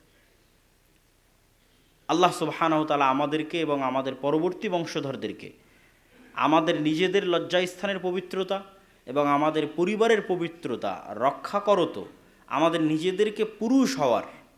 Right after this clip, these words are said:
এবং আমাদের পরবর্তী প্রজন্ম থেকে আল্লাহ সুবহানাহু ওয়া তাআলা মহাপুরুষ,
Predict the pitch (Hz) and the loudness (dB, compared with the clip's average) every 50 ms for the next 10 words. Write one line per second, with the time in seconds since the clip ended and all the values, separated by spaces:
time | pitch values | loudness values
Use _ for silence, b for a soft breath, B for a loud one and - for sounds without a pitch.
0 | b b b b b b b 127 131 139 135 135 - 139 147 165 202 240 277 247 | b b b b b b b -6 -4 -4 -4 -4 -2 0 2 4 4 4 4 4
1 | 302 294 247 220 240 233 226 220 214 202 196 - - 190 - 185 170 165 175 175 | 2 0 2 4 4 4 4 4 2 0 0 -2 -8 -8 -6 -6 -4 -2 -2 -2
2 | 180 175 170 160 156 156 156 160 151 151 147 147 147 147 143 143 - 127 123 123 | 0 0 0 0 0 0 -2 -4 -2 0 0 0 0 -2 -2 -4 -8 -10 -10 -8
3 | - 143 139 139 139 135 131 127 127 120 110 95 - B B B B B B B | -4 -2 -2 -2 -2 -4 -4 -4 -2 -2 -2 -4 -8 B B B B B B B
4 | B 123 143 160 165 160 180 156 - - 156 151 143 127 107 - - - - | B 0 2 2 2 4 2 2 2 0 -2 -2 0 0 -2 -4 -6 -10 -12